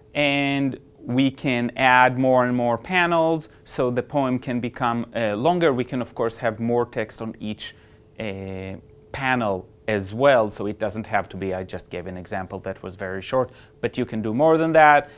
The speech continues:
and then you can save it, and it won't let you do it without, uh, three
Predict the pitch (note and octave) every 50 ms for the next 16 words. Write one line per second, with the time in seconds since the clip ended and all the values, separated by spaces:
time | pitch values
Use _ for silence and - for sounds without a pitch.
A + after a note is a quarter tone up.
0 | - - - - C#3 C3+ C3+ B2+ B2 A#2+ A#2 - - G#2+ G#2 - - E3+ D#3+ F3+
1 | F#3+ G#3 A3+ A3 A3 - - _ _ - - - B2+ B2+ B2 B2 B2 - B2 -
2 | C#3+ D3+ D3+ D3+ - D3 C3+ C3 - - B2+ A#2+ C#3 D3 C#3+ C#3 C3+ - - B2+
3 | B2 A#2+ B2+ B2+ B2 A#2+ - - - - - - A#2+ A2+ G#2+ G#2 G2+ G2 - -
4 | - C3+ C3 C3+ D3+ D#3+ D#3+ E3 E3+ E3+ -